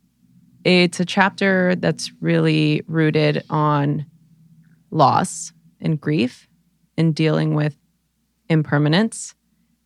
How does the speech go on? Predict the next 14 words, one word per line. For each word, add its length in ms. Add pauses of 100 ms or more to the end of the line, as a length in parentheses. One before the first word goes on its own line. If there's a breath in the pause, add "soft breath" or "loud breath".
(340)
And 540 (640 soft breath)
the 140
reason 600
why 160
it 40
was 180
so 180
hard 420
is 140
because 360
I 100
was 200
grappling 680
with, 220